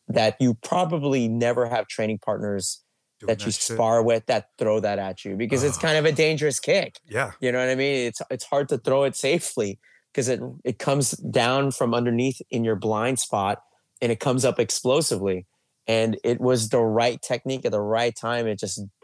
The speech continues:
Speaker 1: I mean, if you wanna say, you know, like, the knockout strikes tech-, typically come f-, because you just did not see the strike coming. And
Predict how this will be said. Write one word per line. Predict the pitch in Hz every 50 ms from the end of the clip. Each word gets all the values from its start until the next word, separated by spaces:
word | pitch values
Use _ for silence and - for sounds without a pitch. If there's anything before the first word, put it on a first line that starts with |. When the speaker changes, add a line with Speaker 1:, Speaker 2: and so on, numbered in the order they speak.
| - - - _ _ _ _ _ _ _ -
Speaker 1:
I | 117 117
mean, | 120 127 123 117 113 113 - _ _ _ _ _ _ _ - -
if | - 104
you | 190 240
wanna | 262 247 214 165
say, | - - 190 165 165 131
you | 143 160 175
know, | 165 147
like, | 139 131 123 117 - _ -
the | 143 131 117 - - -
knockout | 139 143 160 190 190 - 190 165 -
strikes | - - - 151 143 139 127 - - - - _ -
tech-, | - 139 135 - _ _ _ _ _ _
typically | - - 185 170 - 180 - 151 139 127
come | - - 135 131 131
f-, | 123 - - - _ _ _ _ _ _ _ _ _ -
because | 123 120 107 - - 123 117 117 113 101 - - - _ -
you | 117 110
just | 110 - 123 113 - -
did | 123 113
not | 107 110 113 117 -
see | - - 131
the | 104 107
strike | 104 - - - 110 104 101 -
coming. | - 98 90 87 87 85 - _ _ _ _ _ _ _ _ _ _ _ _ -
And | - 113 113 113 110 107 104 -